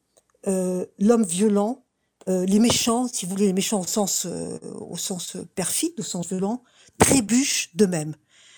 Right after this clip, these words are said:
C'est le verset douze du psaume, euh, cent quarante. Enfin, je peux pas manquer, euh, cher ami, de,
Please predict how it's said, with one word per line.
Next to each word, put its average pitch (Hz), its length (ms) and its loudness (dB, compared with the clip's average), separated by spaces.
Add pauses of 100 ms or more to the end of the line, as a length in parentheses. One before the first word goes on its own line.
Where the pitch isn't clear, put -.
C'est - 220 2
le 214 80 2
verset 208 320 2
douze 220 380 0
du 175 100 -6
psaume, 202 440 0
euh, 160 220 -6
cent - 260 -4
quarante. 156 520 -10 (540)
Enfin, 262 280 4
je 285 100 0
peux 247 80 2
pas 294 120 2
manquer, 254 500 4
euh, 175 260 -2 (100)
cher 208 220 0
ami, 226 220 2
de, 175 480 -4